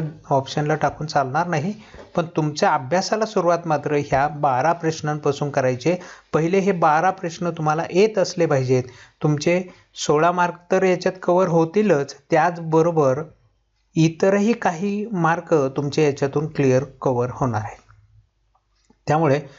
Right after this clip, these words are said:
हे अतिशय महत्त्वाचे प्रश्न आहेत. हे जर तुम्हाला येत असतील तर हंड्रेड पर्सेंट तुमचं स्कोरिंग वाढणार आहे, म्हणून व्हीआयएमपी क्वेश्चन तुम्हाला या स्वरूपात सांगत आहे.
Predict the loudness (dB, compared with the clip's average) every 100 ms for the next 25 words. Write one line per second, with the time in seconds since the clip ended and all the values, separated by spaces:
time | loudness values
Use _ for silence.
0 | _ 0 0 0 -2 0 2 2 2 0
1 | 0 -2 -2 -4 -4 -4 -2 2 2 2
2 | 0 0 2 2 2 0 0 -2 -2 -6
3 | -20 -14 -6 -4 0 0 2 -2 -2 -4
4 | -2 -2 0 0 0 0 0 0 -2 -2
5 | 0 -2 -2 -2 0 2 2 2 2 2
6 | -2 -2 -4 -4 -12 -20 _ -4 -4 -2
7 | -2 -2 -2 0 0 -2 -8 _ -6 0
8 | 2 2 -2 0 -4 -4 -8 -10 -12 -18